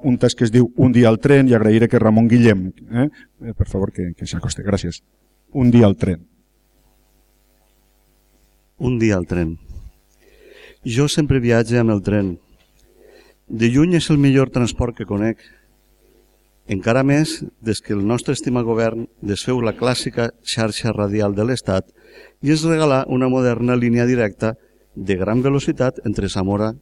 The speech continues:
Speaker 2: i València. Tothom sap la necessitat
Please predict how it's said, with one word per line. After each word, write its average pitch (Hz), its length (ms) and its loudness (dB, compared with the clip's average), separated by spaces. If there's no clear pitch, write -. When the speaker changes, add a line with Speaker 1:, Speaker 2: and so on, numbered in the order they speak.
Speaker 2:
i 117 80 -2
València. 85 540 -4
Tothom 170 320 0
sap 175 220 -2
la 156 180 2
necessitat 127 720 -4